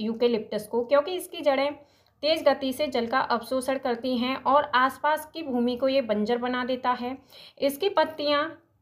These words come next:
तेज गति से जल को वाष्पीकृत कर देती हैं। दिन में लगभग एक हज़ार लीटर तक ये पानी को सोख सकता है।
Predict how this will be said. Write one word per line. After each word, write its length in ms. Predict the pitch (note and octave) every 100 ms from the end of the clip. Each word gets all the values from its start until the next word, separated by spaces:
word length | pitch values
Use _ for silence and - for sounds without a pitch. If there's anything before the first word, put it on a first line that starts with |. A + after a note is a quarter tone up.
| -
तेज 220 | C#4+ D#4+
गति 280 | C#4+ B3 B3
से 140 | A#3+ D4
जल 240 | A#3 A#3 A#3
को 220 | C4+ C#4 C#4 - G#3+
वाष्पीकृत 720 | G3 G#3 - C#4+ C#4+ C#4 C#4
कर 120 | B3+
देती 340 | A#3+ B3 C4 B3
हैं। 300 | A#3+ C4 G#3+
दिन 140 | A#3
में 160 | B3+ D4
लगभग 480 | B3+ G3 A3+ A#3+ -
एक 220 | B3 C#4+ -
हज़ार 420 | F#3 F#3 A3+ C4+
लीटर 360 | C4+ B3+ A#3+ A3+
तक 200 | A3 G#3+ A3
ये 160 | G#3+ A#3+ A#3+ - _ _ _
पानी 300 | A3 G#3+ G#3+
को 160 | A3 C4+
सोख 360 | C#4 - A#3+ B3
सकता 360 | C4+ A#3+ - A#3+
है। 200 | A3+